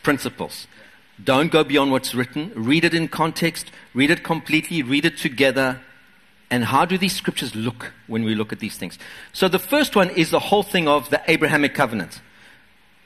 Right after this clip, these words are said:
He made an Abrahamic covenant with the Jews. It's eternal, cannot be broken. I speak to people, I'm amazed at how it so easily rolls off. "So don't question the Jews." And they just mention two scriptures. "Pray for the peace of Jerusalem." That's it. That Jerusalem that the Jews now are trying to get back,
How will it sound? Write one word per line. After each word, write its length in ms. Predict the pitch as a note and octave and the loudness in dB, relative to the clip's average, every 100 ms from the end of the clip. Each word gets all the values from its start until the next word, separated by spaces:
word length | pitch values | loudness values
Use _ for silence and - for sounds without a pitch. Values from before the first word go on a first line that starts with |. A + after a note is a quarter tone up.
| _ - | _ -6
He 140 | A#2 | 0
made 280 | A#2+ D3+ F#3 | 4 6 4
an 80 | F#3+ | 4
Abrahamic 480 | F3 F3 D#3+ - - | 4 4 2 -2 -2
covenant 300 | D#3 D#3+ C#3+ | 0 0 -2
with 100 | C3+ | -2
the 60 | |
Jews. 360 | G#2+ C3+ D#3 - | 0 0 0 -2
It's 140 | C3 - | -4 -4
eternal, 360 | B2+ E3+ E3 | 0 2 2
cannot 300 | D#3 E3+ D#3+ | 2 0 0
be 80 | D3+ | -2
broken. 400 | A2+ A#2 A#2 F#2 - - - | 2 2 2 -2 -8 -14 -4
I 80 | F3 | -2
speak 300 | - C#4 - | 0 -2 0
to 80 | |
people, 260 | C4 A#3 C#3+ | 0 0 0
I'm 140 | C3+ | 2
amazed 400 | C#3+ D3 A3 B3+ | 4 6 4 2
at 80 | D3 | 0
how 260 | C3+ D#3 E3 | 2 2 0
it 120 | C#3 - | -4 -8
so 360 | - G3 F#3+ F3 | 0 2 2 -2
easily 280 | F3 F3 | -4 -2
rolls 260 | C3 B2+ C3 | 0 0 0
off. 140 | C#3 | -4
"So 160 | - A#2+ | -2 -2
don't 260 | G2 C#3 - | 2 0 2
question 300 | D3 - C#3 | -2 0 -4
the 40 | |
Jews." 400 | B2 D3+ F2 - - _ _ _ _ _ - | -2 -4 -4 -10 -18 _ _ _ _ _ -2
And 100 | B2+ | 2
they 80 | C#3 | 2
just 180 | D3+ | 0
mention 320 | C3 C3+ C3+ C3+ | 0 0 0 -4
two 140 | C#3+ | -4
scriptures. 540 | - F3 - E2+ - - - _ _ _ _ | -4 -6 -4 -6 -8 -16 -20 _ _ _ _
"Pray 140 | - D#3 | 2 2
for 100 | E3 | 2
the 60 | |
peace 160 | D#3 D#3+ | -2 -4
of 80 | C3 | -4
Jerusalem." 400 | B2+ D3+ - G2 | -4 -2 -2 0
That's 260 | C#3 - | 0 2
it. 120 | D3+ - - - | -2 -2 -4 -2
That 240 | C#3 - | 0 0
Jerusalem 460 | C#3+ C#3 C3 B2 G2 | 0 0 0 -4 -4
that 120 | G#2+ | -2
the 80 | B2 | -4
Jews 240 | A2 C3+ | 0 0
now 140 | B2 B2 | 2 2
are 80 | A2+ | 2
trying 180 | C3 | -2
to 60 | A#2 | 0
get 200 | A2+ G2 | 0 0
back, 320 | A#2 - - | 0 0 -8